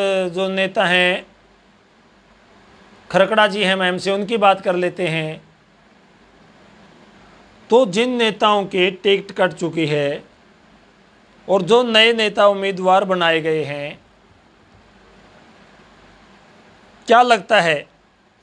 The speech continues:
जो पुराने, अ, कार्यकर्ता या पुराने नेता लगातार बीस बीस साल से मेहनत करते आ रहे थे,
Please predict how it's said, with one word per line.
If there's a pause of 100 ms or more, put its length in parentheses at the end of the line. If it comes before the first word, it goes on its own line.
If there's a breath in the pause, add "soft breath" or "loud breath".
(260)
जो
पुराने,
अ,
कार्यकर्ता
या
पुराने
नेता
लगातार
बीस
बीस
साल
से
मेहनत
करते
आ
रहे
थे,